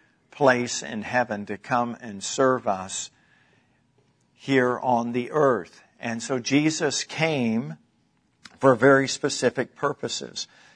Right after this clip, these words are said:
You, we can, we can identify them in the text, uh, but before we identify them, let's understand the Spirit of the Lord is upon me because he has anointed me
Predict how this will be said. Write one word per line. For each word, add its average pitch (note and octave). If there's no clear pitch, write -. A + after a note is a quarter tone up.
You, C#3+
we D#3
can, C3
we C#3
can A2+
identify B2+
them A2+
in C#3+
the G#2
text, -
uh, A2+
but C#3
before E3
we C#3
identify B2
them, A#2
let's C3
understand B2+
the A2
Spirit D#3+
of A#2+
the A#2+
Lord B2
is A2+
upon C#3
me A2+
because A2+
he C3
has A2
anointed A#2+
me G#2